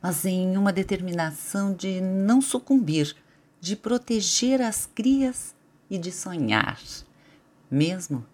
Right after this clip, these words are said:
que seja apenas contando histórias.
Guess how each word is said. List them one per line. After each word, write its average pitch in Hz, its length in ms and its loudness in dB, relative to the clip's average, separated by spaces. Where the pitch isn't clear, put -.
que 123 100 -10
seja 113 440 -8
apenas 202 880 -2
contando 135 640 -2
histórias. - 960 -6